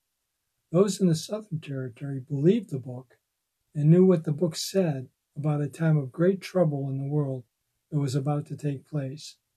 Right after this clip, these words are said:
They were comforted in knowing that they would be rescued from the worst of what was to come. The man was traveling north to let those that lived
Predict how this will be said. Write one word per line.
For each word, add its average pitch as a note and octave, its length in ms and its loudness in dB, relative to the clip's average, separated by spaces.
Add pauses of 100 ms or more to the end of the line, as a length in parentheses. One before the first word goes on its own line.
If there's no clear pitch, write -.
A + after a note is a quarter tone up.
(380)
They D#3+ 60 0
were D#3+ 140 4
comforted D#3+ 720 -4 (140)
in D3 180 -2
knowing E3 540 2 (460)
that C3 120 -10
they D#3 160 2
would C#3 320 -4 (220)
be C#3 160 -4
rescued C#3 720 -2
from C#3+ 220 -8
the C#3 80 -6
worst D#3+ 460 0
of C3+ 80 -10
what C3+ 300 -8
was C#3+ 280 -10
to D#3 80 -12
come. C3+ 420 -6 (840)
The D3+ 60 -2
man G3 240 6
was D#3+ 140 4
traveling E3 720 0
north D#3 480 0 (380)
to D#3 120 -2
let F#3 260 4
those D#3+ 360 2
that D#3+ 160 -2
lived F3+ 400 2